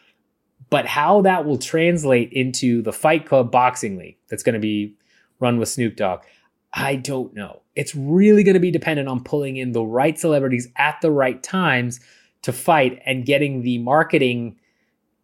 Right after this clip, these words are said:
around it in such a way that, you know, people start to want to tune in to just see which celebrities are gonna fight. Because I guarantee if you have, I think they're aiming for five to eight shows a year,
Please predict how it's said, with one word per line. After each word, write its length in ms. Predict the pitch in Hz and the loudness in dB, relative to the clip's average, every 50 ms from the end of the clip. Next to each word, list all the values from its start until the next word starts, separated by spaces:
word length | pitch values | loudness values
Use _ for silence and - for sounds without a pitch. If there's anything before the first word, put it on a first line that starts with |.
| _ _ _ _ _ _ _ - | _ _ _ _ _ _ _ 0
around 520 | 139 139 113 113 131 127 127 127 123 120 | 2 2 4 4 2 0 0 -2 -2 -2
it 120 | 123 123 | -4 -4
in 140 | - 127 110 | -6 -8 -6
such 240 | - - 135 123 - | -2 -2 -2 -2 0
a 60 | 127 | -2
way 300 | 117 117 113 113 110 113 | 0 0 0 0 0 -2
that, 480 | 101 113 110 107 107 107 - - - - _ _ _ _ _ _ _ _ _ | -2 -2 -2 -2 -2 -4 -4 -8 -16 -18 _ _ _ _ _ _ _ _ _
you 100 | - 143 | -4 -4
know, 260 | 127 107 104 107 117 - _ _ _ _ _ _ _ _ _ _ _ _ | -2 -2 -4 -4 -6 -10 _ _ _ _ _ _ _ _ _ _ _ _
people 640 | - - 185 170 - 175 160 151 147 139 131 - _ _ _ _ _ _ _ | -2 0 0 2 4 4 4 4 4 0 -4 -12 _ _ _ _ _ _ _
start 560 | _ - - - - 143 135 143 127 - - | _ -10 -10 -2 2 2 2 2 0 -4 -10
to 160 | - - 139 127 | -4 -2 -2 -2
want 320 | 120 120 135 156 151 - | 0 0 -2 -2 -2 -4
to 80 | 143 120 | -8 -10
tune 300 | - - 160 147 135 139 | -6 -4 -4 -2 -2 -4
in 240 | 143 151 151 139 123 | -4 -4 -4 -4 -6
to 100 | - 123 | -8 -4
just 240 | 120 135 127 - - | -4 -4 -4 -4 -6
see 160 | - 139 131 | -6 -4 -4
which 280 | 120 120 135 131 - | -2 -2 -2 -2 -2
celebrities 440 | - 139 123 113 120 113 113 104 107 | -2 -2 -2 -2 -4 -6 -6 -8 -8
are 40 | 117 | -8
gonna 240 | 113 113 110 110 110 - _ _ _ _ | -10 -10 -10 -12 -14 -18 _ _ _ _
fight. 280 | - - 107 - - _ _ _ _ _ _ _ _ _ _ _ _ | -10 -8 -8 -8 -8 _ _ _ _ _ _ _ _ _ _ _ _
Because 260 | 147 131 - 160 143 | -2 2 2 2 4
I 100 | 143 135 | 2 2
guarantee 720 | 127 131 180 214 247 254 240 202 - 269 254 208 160 139 | 2 2 2 4 4 2 2 2 2 2 2 2 2 0
if 120 | 139 - - | -2 -6 -6
you 80 | 147 | -4
have, 480 | 120 147 139 131 123 123 117 107 - - _ _ _ _ _ _ _ _ - | 0 2 4 4 4 4 2 0 -8 -18 _ _ _ _ _ _ _ _ -6
I 80 | 117 120 | -2 0
think 140 | 160 160 151 | 0 2 2
they're 120 | 156 147 | 2 2
aiming 220 | 151 165 160 143 | 2 2 0 -2
for 120 | 127 - 123 | -4 -8 -10
five 420 | - - 147 156 175 185 180 185 | -2 0 2 4 4 4 2 2
to 80 | 196 190 | 2 2
eight 140 | 196 190 - | 2 2 2
shows 200 | 220 208 202 202 | 0 -2 0 -2
a 60 | 220 | -2
year, 260 | 220 226 233 226 233 | -2 -2 -2 -2 -4